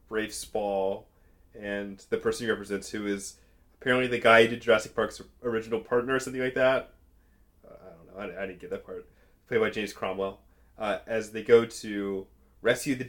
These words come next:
dinosaurs off the island where the Jurassic World theme park was set up, um, because there's a volcano that's gonna detonate and kill all the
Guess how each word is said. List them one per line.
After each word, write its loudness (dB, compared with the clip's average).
dinosaurs 4
off -6
the -10
island 0
where 4
the -8
Jurassic 0
World 0
theme -8
park -4
was -12
set -6
up, -6
um, -8
because 6
there's -4
a -6
volcano 0
that's 2
gonna -8
detonate -8
and -12
kill 2
all 2
the -6